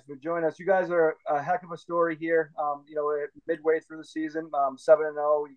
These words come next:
guys have, uh, you know, as, as Coach said, you guys got a lot of, lot of tough games coming up. Um, Nokomis, Lawrence, Coney among those. Um, but, you know, you guys have, uh, definitely, you know, the first half of the year definitely deserve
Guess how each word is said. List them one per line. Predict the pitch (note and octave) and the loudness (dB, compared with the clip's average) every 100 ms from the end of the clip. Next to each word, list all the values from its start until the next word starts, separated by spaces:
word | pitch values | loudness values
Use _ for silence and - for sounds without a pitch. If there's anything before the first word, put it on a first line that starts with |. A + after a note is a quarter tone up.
| D3 | -2
guys | C#3+ C#3 | -2 -4
have, | C#3 C#3 | -12 -2
uh, | C3+ C3 _ _ _ _ | 0 0 _ _ _ _
you | C#3+ | -6
know, | C#3+ D3 | -2 6
as, | D3+ D3+ B2+ D#3 | 6 6 2 4
as | D3+ C#3+ | 4 2
Coach | E3 D3+ - | -2 -2 0
said, | E3 D#3 | 4 4
you | C#3 | 4
guys | D3 C#3+ | 0 0
got | D3 | 0
a | C#3+ | 0
lot | D3 C#3+ | 2 0
of, | C3+ | -4
lot | D#3+ D3+ | 2 2
of | C#3+ | 4
tough | D3 C#3 - | -2 -2 -4
games | C#3+ C3+ | -8 -8
coming | - C#3 C#3 | -8 -8 0
up. | C#3 C3+ - | 2 2 2
Um, | C3 C3 B2 _ _ _ _ _ | 0 0 -2 _ _ _ _ _
Nokomis, | C3 - C3+ C3 - | -20 -8 -6 -6 -4
Lawrence, | C3+ C3 - - | -2 -2 -4 -4
Coney | C3+ B2+ C3 | -4 -6 -10
among | - C3 | 0 0
those. | C3 C3 B2+ B2+ C3+ | 2 -2 -2 -4 4
Um, | B2+ B2+ B2 - - _ | 4 4 0 -18 -20 _
but, | C#3+ B2+ - | 6 6 0
you | D3 | 0
know, | C#3+ | 2
you | C#3 | 6
guys | D3+ C#3+ C#3+ | 6 6 2
have, | C3 | 4
uh, | C3+ B2+ - | 8 8 8
definitely, | D#3 - D3 C#3 _ _ | 4 4 -8 -12 _ _
you | D3+ | -8
know, | C#3 | -6
the | C3+ | 0
first | D3 D3 | 0 2
half | D3 C#3 | 0 0
of | |
the | C3+ | -4
year | D3 | -2
definitely | C3+ C#3+ D3 C3+ | 0 -2 -2 -10
deserve | C#3+ C#3+ C#3 | -4 -2 -2